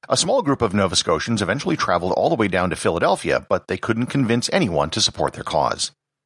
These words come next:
A few Nova Scotians did fight for the Continental Army, and after the war, they were awarded land in Ohio for their efforts. The brief window of seventeen seventy-five and seventeen seventy-six of possible union with Nova Scotia eventually closed.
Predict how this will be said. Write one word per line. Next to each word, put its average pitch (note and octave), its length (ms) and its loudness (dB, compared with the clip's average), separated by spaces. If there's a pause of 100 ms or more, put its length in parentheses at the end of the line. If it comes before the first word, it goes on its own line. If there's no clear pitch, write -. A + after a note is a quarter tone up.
(540)
A - 60 0
few G#3+ 220 -6
Nova G3 240 -2
Scotians B2 500 -2
did A#2+ 340 -2
fight G2 280 -2
for A#2 100 -4
the G#2 60 -2
Continental F#2+ 480 0
Army, D3 320 -2 (180)
and - 100 -6
after C#3 220 -2
the F3+ 60 2
war, G2 320 0
they F#2+ 120 0
were D3+ 200 0
awarded F#2 440 0
land A2 360 0
in G#2+ 80 -2
Ohio D2 420 0
for D#2 180 -4
their D2 140 0
efforts. - 500 -4 (800)
The D3 80 0
brief A#3 340 0
window E3 320 2
of A#2 120 0
seventeen C3+ 460 0
seventy-five F#2+ 680 0
and D#2+ 120 -2
seventeen F#2 520 0
seventy-six F2+ 720 0
of - 160 -4
possible F#2+ 440 0
union G#2 360 2
with E2 140 -2
Nova D#2 240 0
Scotia C#2+ 480 0
eventually E2 440 0
closed. - 540 0